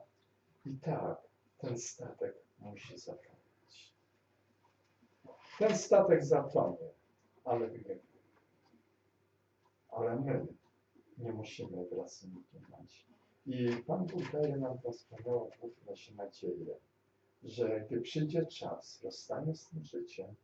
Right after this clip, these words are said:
to nasze miejsce będzie tam w górze w niebie. Jest tam w górze w niebie, do którego On nas zabierze. E,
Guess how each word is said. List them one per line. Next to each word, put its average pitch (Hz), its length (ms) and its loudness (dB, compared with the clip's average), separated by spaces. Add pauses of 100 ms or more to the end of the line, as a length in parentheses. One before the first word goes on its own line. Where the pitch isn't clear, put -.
(600)
to - 400 -2 (560)
nasze 135 340 -2
miejsce 113 640 -6 (520)
będzie 117 400 -8
tam - 200 -12
w - 280 -20
górze - 240 -10
w - 100 -18
niebie. - 380 -16
Jest - 380 8
tam - 160 -12
w - 140 -20
górze - 200 -10
w 92 180 -14
niebie, 127 320 -4 (520)
do 170 180 4
którego - 600 -2 (320)
On - 280 -16
nas - 220 -14
zabierze. - 640 -10 (1300)
E, 101 560 6